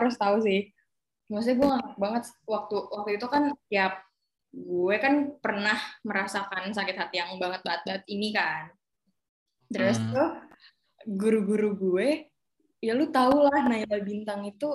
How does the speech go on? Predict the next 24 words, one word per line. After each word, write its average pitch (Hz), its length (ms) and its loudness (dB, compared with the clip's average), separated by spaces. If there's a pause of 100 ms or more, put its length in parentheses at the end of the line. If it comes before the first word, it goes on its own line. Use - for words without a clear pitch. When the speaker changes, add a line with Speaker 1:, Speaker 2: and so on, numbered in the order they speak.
Speaker 1:
adalah 220 400 -2
seseorang 220 1120 0 (400)
perempuan 220 1040 2
yang 240 360 -2
sangat 196 680 -2 (160)
amat, 196 480 -4 (720)
wow, 175 440 -4
maksudnya 196 320 -6
kayak, 175 220 -6 (260)
"Ih, 262 160 -2
lo 277 200 0
nggak 220 120 0
bisa 214 160 -2
diem," 233 280 0 (120)
gitu. 180 240 -8 (640)
Terus 254 320 -8
ya 247 160 0
udah, 240 320 -4
Speaker 2:
Hmm. 233 480 -4
Speaker 1:
gue 214 480 -2
tuh 339 320 -2 (560)
waktu 208 300 -2
itu 285 100 -2
pernah 214 380 -2